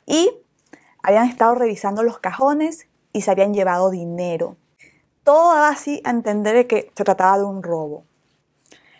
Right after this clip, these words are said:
Romario no sabía que Sheila le enviaba las conversaciones que mantenía con él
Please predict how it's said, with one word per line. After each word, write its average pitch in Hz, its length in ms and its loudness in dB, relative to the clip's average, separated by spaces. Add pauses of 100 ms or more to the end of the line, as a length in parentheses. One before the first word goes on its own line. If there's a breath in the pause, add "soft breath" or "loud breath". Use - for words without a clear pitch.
(640 soft breath)
Romario 233 800 2 (500)
no 208 100 -4
sabía 220 460 0 (520)
que 196 100 -6
Sheila 202 720 -4 (640)
le 202 100 -2
enviaba 202 460 2
las 247 160 -2
conversaciones 208 680 -6
que - 100 -10
mantenía 196 420 -6
con 247 200 -4
él 196 280 -4